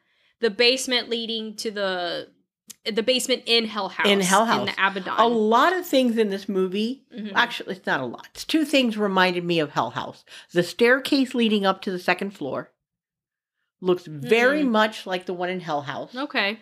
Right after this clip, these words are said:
Speaker 2: Because I remember it was very long and narrow up, and there was a door at the foot,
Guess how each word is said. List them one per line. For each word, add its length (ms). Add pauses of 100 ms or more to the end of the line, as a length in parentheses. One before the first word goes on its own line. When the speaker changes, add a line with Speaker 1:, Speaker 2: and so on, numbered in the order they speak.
(180)
Speaker 2:
Because 180
I 60
remember 420
it 100
was 140
very 300
long 420
and 140
narrow 460
up, 300
and 120
there 80
was 180
a 60
door 320
at 140
the 60
foot, 560